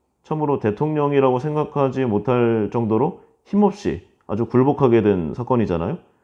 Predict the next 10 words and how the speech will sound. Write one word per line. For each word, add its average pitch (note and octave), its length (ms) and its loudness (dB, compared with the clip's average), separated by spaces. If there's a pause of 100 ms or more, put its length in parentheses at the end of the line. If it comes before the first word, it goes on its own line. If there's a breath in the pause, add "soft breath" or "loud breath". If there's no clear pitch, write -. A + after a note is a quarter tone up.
(300)
물론 A2 500 2
진실은 A2+ 420 0
있겠지만 F2 560 -4 (680)
대통령이 D3 760 2
여러 B2 240 6
가지로 B2+ 300 2
디펜스를 B2 460 0
할 B2+ 80 2
수 B2+ 120 -4
있는데 F2 460 -2